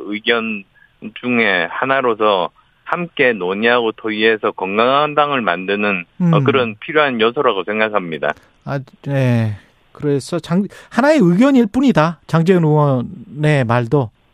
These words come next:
Speaker 1: 아, 여러 의견, 어, 중요한 여러 의견 중에 하나이고,
Speaker 2: 중요한
Speaker 1: 그것까지
Speaker 2: 여러 의견 중에
Speaker 1: 포함해서,
Speaker 2: 하나. 예.
Speaker 1: 어, 제대로 우리가 좋은 안을 도출하자는 거죠.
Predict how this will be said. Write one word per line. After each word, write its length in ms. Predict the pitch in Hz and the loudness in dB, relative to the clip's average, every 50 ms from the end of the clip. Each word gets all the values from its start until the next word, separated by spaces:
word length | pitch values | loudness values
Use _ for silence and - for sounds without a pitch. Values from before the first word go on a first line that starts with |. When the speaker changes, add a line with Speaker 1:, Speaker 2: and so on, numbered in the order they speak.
| _ _ _ _ _ - - - - | _ _ _ _ _ -20 -20 -8 -4
Speaker 1:
아, 140 | - 120 120 117 | -2 0 2 2
여러 400 | 117 131 143 170 202 196 185 147 | 2 2 4 2 2 2 2 0
의견, 480 | 127 123 123 143 147 147 147 147 127 101 | 0 0 0 0 0 0 -2 -6 -6 -4
어, 120 | 104 101 98 - | -4 -4 -4 -6
중요한 560 | - 120 127 135 151 165 180 185 185 180 165 139 | -4 -2 0 2 2 2 2 0 0 0 0 2
여러 380 | - - 120 127 131 120 104 101 | 2 2 2 2 2 0 -2 -2
의견 300 | 92 104 117 120 123 120 | -2 -2 -2 -2 -2 -4
중에 180 | 127 127 120 | -4 -2 -2
하나이고, 960 | 110 107 113 120 123 123 - _ _ _ 110 101 - 110 117 113 98 87 82 - - | 0 0 0 0 0 -2 -4 _ _ _ -18 -8 -4 -2 0 0 0 0 -4 -6 -6
Speaker 2:
중요한 420 | - 165 165 170 170 160 151 156 | -4 -2 0 2 2 2 2 2
Speaker 1:
그것까지 140 | 160 160 117 120 | 0 0 -2 -2
Speaker 2:
여러 120 | 117 123 | -2 -2
의견 260 | 120 117 - 113 110 | -2 -2 -2 -2 -2
중에 100 | 110 147 131 113 | -4 -6 -6 -4
Speaker 1:
포함해서, 360 | 113 123 117 110 98 92 - - | -4 -2 -2 -2 -2 -4 -4 -2
Speaker 2:
하나. 100 | - 147 | 0 0
예. 180 | 135 123 107 95 | 0 0 -2 -4
Speaker 1:
어, 340 | - 95 92 95 95 95 95 95 - | -4 -6 -6 -6 -6 -8 -10 -6 -4
제대로 480 | - 123 131 156 151 147 143 127 107 98 | -2 0 0 0 2 2 0 0 -2 -4
우리가 480 | 101 104 117 110 110 107 101 98 92 85 80 - - 90 92 - | -4 -4 -2 2 2 2 4 2 0 -2 -6 -12 -18 -18 -18 -10
좋은 440 | - - 101 110 123 135 147 143 131 - | -6 -2 0 0 2 2 0 0 -2 -4
안을 460 | - - 113 110 110 120 131 131 120 | -4 -2 -2 0 0 0 0 0 0
도출하자는 720 | - 123 135 - - - 156 143 123 117 117 123 143 135 123 | -2 -4 -4 -4 -2 0 0 2 2 2 0 -2 -2 -2 -2
거죠. 380 | 98 85 78 - - 117 113 | -4 -4 -4 -6 -10 -10 -10